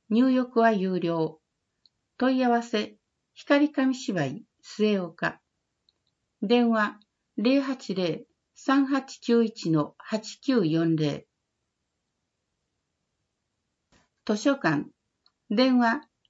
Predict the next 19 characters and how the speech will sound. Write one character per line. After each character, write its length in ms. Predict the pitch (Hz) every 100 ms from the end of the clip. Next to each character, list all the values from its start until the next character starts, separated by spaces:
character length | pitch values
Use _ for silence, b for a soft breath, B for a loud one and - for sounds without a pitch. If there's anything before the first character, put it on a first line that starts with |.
| -
零 180 | 269
八 200 | 311 302
三 260 | - 254 240
三 360 | - 226 170 151 _ _ -
七 280 | 202 254 277
二 240 | 269 247
の 280 | 165 147 - -
一 300 | 196 - 277
四 200 | 294 202
四 260 | 170 180 180
零。 320 | 160 131 - _ _ _ _ _ _ _ _ _ _
休 240 | 294 302
館 260 | 302 277 214
日、 260 | 156 151 - _ _ -
毎 200 | 240 294
週 240 | - 269
月 320 | 240 247 -
曜 160 | 233 156
日。 220 | 131 -